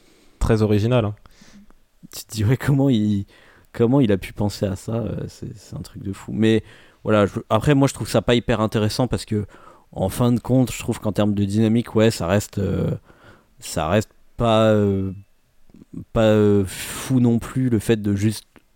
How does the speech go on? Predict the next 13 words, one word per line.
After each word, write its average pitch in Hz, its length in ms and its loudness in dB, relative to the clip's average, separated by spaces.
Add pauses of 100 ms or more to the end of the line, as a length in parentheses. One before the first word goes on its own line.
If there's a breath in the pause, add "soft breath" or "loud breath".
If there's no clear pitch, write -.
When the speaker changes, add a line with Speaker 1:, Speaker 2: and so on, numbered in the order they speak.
Speaker 2:
retenir, 117 640 2
euh, 98 120 4
à 98 80 0
quelle 101 180 -2
couche 110 260 -4
de 107 80 2
mémoire 104 400 0
tu - 160 -8
veux 98 160 -2
aller, 98 300 2
tu - 180 -4
vois. 107 160 -2 (1120 loud breath)
Euh, - 540 -14